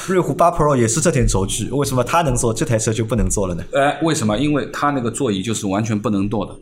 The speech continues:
Speaker 2: 是低的一个座椅，就是说基本上就是很薄的，就是你手一比划就这么点。
Speaker 1: 嗯。
Speaker 2: 也就是说你完全坐进去，我也试坐了一下，钻进去试坐了一下，那就是一个马扎。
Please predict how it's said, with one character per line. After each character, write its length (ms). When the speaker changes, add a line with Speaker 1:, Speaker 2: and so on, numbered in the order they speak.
Speaker 2:
是 240
低 240
的 80
一 80
个 60
座 180
椅， 80
就 140
是 20
说 80
基 260
本 200
上 200
就 160
是 220
很 300
薄 180
的， 100
就 140
是 60
你 100
手 380
一 80
比 200
划 240
就 120
这 80
么 100
点。 180
Speaker 1:
嗯。 140
Speaker 2:
也 100
就 140
是 20
说 160
你 160
完 220
全 180
坐 180
进 160
去， 120
我 120
也 60
试 300
坐 180
了 100
一 40
下， 120
钻 220
进 100
去 140
试 180
坐 160
了 60
一 60
下， 200
那 80
就 140
是 160
一 60
个 60
马 180
扎。 260